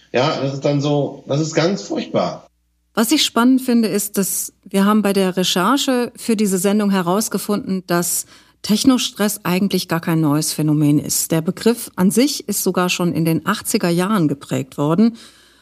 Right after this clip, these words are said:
Speaker 2: Aber was natürlich Fakt ist, ist, dass durch die Corona-Krise die Arbeit über digitale Technologien zugenommen hat. Das haben Sie ja auch beide beschrieben.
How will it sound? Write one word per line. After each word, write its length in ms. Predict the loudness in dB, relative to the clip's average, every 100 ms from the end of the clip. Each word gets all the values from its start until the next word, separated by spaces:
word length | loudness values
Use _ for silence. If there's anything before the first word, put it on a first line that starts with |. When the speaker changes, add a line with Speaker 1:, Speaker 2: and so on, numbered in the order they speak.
| _ _
Speaker 2:
Aber 320 | 0 0 0
was 160 | -2 -2
natürlich 540 | -2 0 0 0 -6 _ _ _ _
Fakt 380 | _ -6 -6 -4
ist, 180 | -6 -4
ist, 220 | -6 -2
dass 260 | -4 -4 -2
durch 240 | -2 -2
die 300 | -4 -4 -4
Corona-Krise 880 | -4 -2 0 2 2 0 0 0 2
die 180 | -2 -4
Arbeit 320 | -2 0 0
über 240 | -2 -4
digitale 640 | -4 -6 -4 -4 -2 -2 -2
Technologien 640 | -4 0 2 2 2 2
zugenommen 580 | 2 0 2 2 2 0
hat. 140 | -2
Das 140 | -2 0
haben 180 | 2 4
Sie 160 | 2
ja 100 | 0
auch 140 | -4 -2
beide 300 | -2 0 0
beschrieben. 640 | 0 -2 2 2 4 2